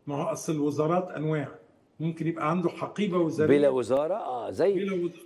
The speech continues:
Speaker 2: طب ما
Speaker 1: بالظبط.
Speaker 2: كانت موجودة في وزارة ال-، الخارجية، كان عمرو موسى وزير خارجية وبطرس
Speaker 1: وزير
Speaker 2: غالي
Speaker 1: دولة بطرس غالي،
Speaker 2: شؤون
Speaker 1: مظبوط.
Speaker 2: خار-، شؤون ه-، خارجية،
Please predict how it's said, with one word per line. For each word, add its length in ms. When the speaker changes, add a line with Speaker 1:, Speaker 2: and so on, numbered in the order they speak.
Speaker 2:
طب 120
ما 80
Speaker 1:
بالظبط. 100
Speaker 2:
كانت 260
موجودة 460
في 100
وزارة 380
ال-، 580
الخارجية، 640
كان 160
عمرو 320
موسى 320
وزير 300
خارجية 580
وبطرس 480
Speaker 1:
وزير 160
Speaker 2:
غالي 360
Speaker 1:
دولة 60
بطرس 540
غالي، 360
Speaker 2:
شؤون 520
Speaker 1:
مظبوط. 60
Speaker 2:
خار-، 360
شؤون 320
ه-، 320
خارجية، 540